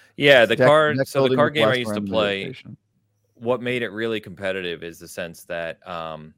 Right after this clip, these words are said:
Speaker 1: there were a lot of different cards, first of all. Um, but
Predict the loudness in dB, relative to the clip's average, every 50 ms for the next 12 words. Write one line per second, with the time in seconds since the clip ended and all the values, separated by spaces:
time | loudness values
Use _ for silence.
0 | _ _ -14 -12 -10 -10 -10 -12 -12 -16 _ -14 -14 -14 -10 -8 -6 -6 -6 -6
1 | -8 -12 -16 -16 -16 -16 -12 -10 -10 -10 -10 -12 -14 -14 -14 -14 -16 -18 -16 -16
2 | -16 -16 -18 _ _ _ _ _ _ -6 -2 -2 0 0 0 -2 -4 -6 -8 -14
3 | -20 -20 _ _ -10 -4 0 0 0 0 -2 -4